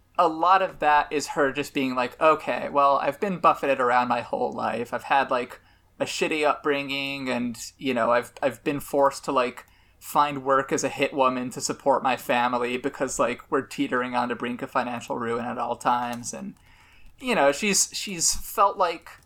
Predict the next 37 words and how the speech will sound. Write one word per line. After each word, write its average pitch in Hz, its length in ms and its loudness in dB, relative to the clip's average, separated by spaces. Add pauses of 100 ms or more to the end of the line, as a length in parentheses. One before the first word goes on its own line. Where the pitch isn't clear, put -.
(120)
life 156 320 2
has 147 220 -2
given 143 340 -2
her 151 180 2
a 139 60 8
lot 127 240 4
of 127 120 -2
raw 120 240 4
deals, 123 400 -2
but - 160 -4
she 139 120 -6
finally, 123 540 -2
like, 120 200 -4
settled 127 420 0
into 127 180 -6
something 127 380 -6
that - 180 -6
seemed 131 220 -6
like 123 180 -6
it - 80 -12
could - 160 -20
work. 160 360 -2 (500)
And 170 160 0
now 160 240 4
she's 151 200 -6
been 156 160 -2
told, 147 300 2
like, 127 300 -2
"Guess - 240 -2
what, 135 180 6
asshole? 135 460 2
It 131 100 -4
doesn't 135 280 0
work 147 280 0
at 175 80 6
all." 170 580 2
<laughs> - 60 -20